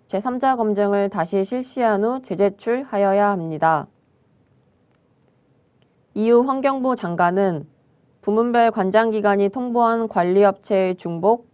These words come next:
누락, 규제의 적절성을 확인하는 등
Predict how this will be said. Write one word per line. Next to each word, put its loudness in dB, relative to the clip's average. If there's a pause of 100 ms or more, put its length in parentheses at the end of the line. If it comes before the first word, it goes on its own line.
(420)
누락, 4 (800)
규제의 2
적절성을 -2
확인하는 -2
등 -2